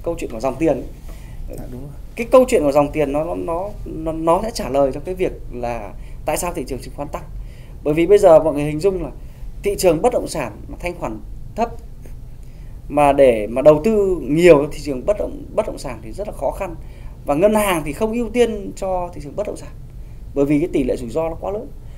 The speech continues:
Speaker 1: Nhưng trong khi đó thì nếu như mà chuyển hóa dòng tiền cho vay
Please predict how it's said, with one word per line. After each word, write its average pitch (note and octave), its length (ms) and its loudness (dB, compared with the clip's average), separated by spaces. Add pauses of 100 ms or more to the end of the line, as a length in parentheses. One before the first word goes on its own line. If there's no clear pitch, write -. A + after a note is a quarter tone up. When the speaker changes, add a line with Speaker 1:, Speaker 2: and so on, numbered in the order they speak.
(180)
Speaker 1:
Nhưng F3+ 120 -8
trong A#3+ 220 8
khi A3 100 0
đó G3 260 10
thì E3+ 180 -2
nếu F#3+ 240 8
như C4 240 2
mà D#3 320 0 (760)
chuyển B2+ 260 4
hóa - 380 0
dòng D3+ 220 0
tiền C#3 260 2
cho F3+ 120 2
vay F#3+ 260 4